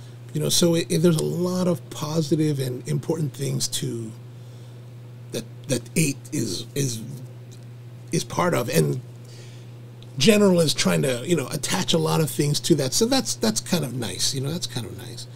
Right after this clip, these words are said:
Actually, there was a part of me that thinks, you know, there was a part of me that was wondering about, like, um,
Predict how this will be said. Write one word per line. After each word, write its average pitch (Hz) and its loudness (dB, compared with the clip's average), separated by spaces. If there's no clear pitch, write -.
Actually, 294 8
there 302 8
was 254 6
a 254 2
part 262 0
of 240 6
me 233 4
that 202 2
thinks, 180 4
you 165 0
know, 156 -2
there 156 0
was 135 -2
a 139 -4
part 175 -2
of 170 2
me 151 2
that 139 0
was 123 -2
wondering 127 0
about, 110 -2
like, 101 -8
um, 104 -8